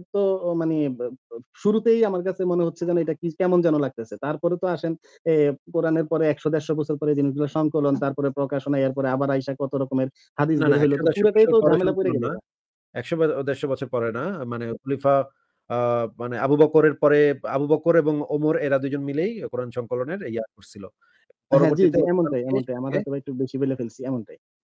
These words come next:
Speaker 1: কিন্তু
Speaker 2: হ্যাঁ,
Speaker 1: তারপরেও
Speaker 2: এখনকার
Speaker 1: দেখেন,
Speaker 2: সময় যে
Speaker 1: আমাদের তো একটা যুদ্ধের ইতিহাসও মনে করেন যে পঞ্চাশ বছর পরে একটা কথার কথা, আওয়ামী লীগ একরকম বলবে, বিএনপি একরকম বলবে, তারপরে দেখা যায় যে, মানে, জাতীয় পার্টি একরকম বলবে। তো এটা চোদ্দশো বছর আগের জিনিসটা তো এমনিও একটু খটকা তো এমনিও লেগে যায়। আমি, আমি আসলে, মানে,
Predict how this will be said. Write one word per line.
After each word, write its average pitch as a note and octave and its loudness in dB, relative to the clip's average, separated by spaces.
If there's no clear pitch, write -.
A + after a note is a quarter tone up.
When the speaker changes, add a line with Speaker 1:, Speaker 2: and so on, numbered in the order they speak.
Speaker 1:
কিন্তু G3+ 2
Speaker 2:
হ্যাঁ, G#3 2
Speaker 1:
তারপরেও G#3+ 4
Speaker 2:
এখনকার F#3 4
Speaker 1:
দেখেন, E3 2
Speaker 2:
সময় D#3+ 2
যে D#3 0
Speaker 1:
আমাদের F3+ 2
তো G3 -4
একটা F#3 2
যুদ্ধের F#3+ 2
ইতিহাসও G#3 0
মনে G3+ 0
করেন F#3 0
যে F#3+ 0
পঞ্চাশ F#3+ -2
বছর E3 -2
পরে E3+ 0
একটা D#3 -6
কথার F3 0
কথা, D3 -4
আওয়ামী D3 0
লীগ D#3 0
একরকম D3 -2
বলবে, C3+ 0
বিএনপি D#3 -2
একরকম C#3+ -2
বলবে, B2 -2
তারপরে E3 0
দেখা D#3+ 0
যায় D#3+ 2
যে, D#3+ 0
মানে, D#3 0
জাতীয় E3 0
পার্টি D3+ -2
একরকম D3 -2
বলবে। B2 -2
তো F#3 -4
এটা F3+ 0
চোদ্দশো F#3+ 0
বছর G3 -2
আগের F#3 -2
জিনিসটা F3 2
তো F3 -8
এমনিও F#3+ -2
একটু F#3+ 0
খটকা F3 -6
তো F3 -2
এমনিও E3+ 2
লেগে D#3+ 2
যায়। B2 -4
আমি, D#3+ 0
আমি D#3+ 0
আসলে, G3 0
মানে, D3 0